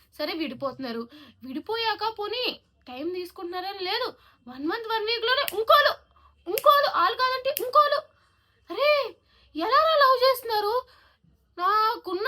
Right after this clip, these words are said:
నా జీవితంలో, ఈ పాతిక సంవత్సరాల జీవితంలో ఒక్కళ్ళని లవ్ చేయడం నాకు చేత కాలేదు. కానీ చిన్న చిన్న పిల్లలండి, ఒక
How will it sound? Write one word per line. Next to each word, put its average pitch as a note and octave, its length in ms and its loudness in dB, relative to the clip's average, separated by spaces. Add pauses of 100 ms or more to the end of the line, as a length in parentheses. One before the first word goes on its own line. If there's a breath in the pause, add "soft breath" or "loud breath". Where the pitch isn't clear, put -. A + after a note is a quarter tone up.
(140)
నా A#4 40 -2 (140)
జీవితంలో, G4+ 540 -2
ఈ F4+ 100 -6
పాతిక D4 340 -2
సంవత్సరాల D#4 460 -4
జీవితంలో F4+ 440 -4 (200)
ఒక్కళ్ళని C#4+ 400 -6 (100)
లవ్ C#4+ 220 -2
చేయడం A#4 300 0
నాకు G#4 220 -4
చేత D#4 300 -2
కాలేదు. E4+ 320 -2
కానీ C4+ 240 -8 (420 loud breath)
చిన్న E4 200 -4 (100)
చిన్న E4+ 140 -6 (100)
పిల్లలండి, E4+ 520 -6 (840 soft breath)
ఒక C4+ 160 -6